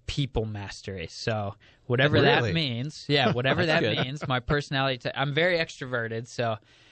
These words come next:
Speaker 1: um, my personality type is people mastery, apparently.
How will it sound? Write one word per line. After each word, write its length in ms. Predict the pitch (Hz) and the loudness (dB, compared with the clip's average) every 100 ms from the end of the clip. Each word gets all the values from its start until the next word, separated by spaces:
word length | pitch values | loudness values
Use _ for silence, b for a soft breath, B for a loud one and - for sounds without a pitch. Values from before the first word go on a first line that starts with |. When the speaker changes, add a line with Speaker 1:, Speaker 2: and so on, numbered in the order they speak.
| B B | B B
Speaker 1:
um, 180 | 120 117 | 0 2
my 140 | 117 | 0
personality 640 | 113 143 135 135 123 127 120 | 0 -2 -2 -2 -2 -2 -4
type 300 | 147 113 110 | -4 -4 -6
is 120 | - - | -14 -4
people 300 | 143 139 135 | -4 -2 -4
mastery, 580 | 120 110 - - 95 | -2 -4 -8 -12 -12
apparently. 640 | 92 - 110 101 107 107 | -12 -8 -8 -6 -6 -6